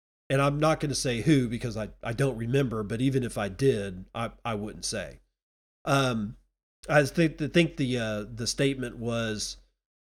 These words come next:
um, "The more and more ordinals, uh, get on Bitcoin, the less and less I'm enthralled with, with Bitcoin itself," or something to that matter.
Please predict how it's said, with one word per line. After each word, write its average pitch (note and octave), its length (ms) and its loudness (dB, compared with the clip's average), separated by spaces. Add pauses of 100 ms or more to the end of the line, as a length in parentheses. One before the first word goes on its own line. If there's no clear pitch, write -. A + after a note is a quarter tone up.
(220)
um, B2 600 -2
"The C#3 80 4
more D3 300 6
and C3+ 80 2
more C3+ 220 4
ordinals, B2+ 840 -2
uh, A2+ 240 -4
get B2+ 200 2
on A#2+ 180 -2
Bitcoin, A#2 520 -4
the G#2 80 -4
less A#2 320 -2
and A2+ 120 -4
less A2 340 -4
I'm G#2+ 180 -4
enthralled G#2 480 -4
with, G2+ 520 -6
with G#2 260 -8
Bitcoin G#2+ 420 -6
itself," G#2 400 -4
or G#2 80 -4
something B2 440 0
to A2+ 100 -6
that F#2+ 260 -6
matter. A2 420 -6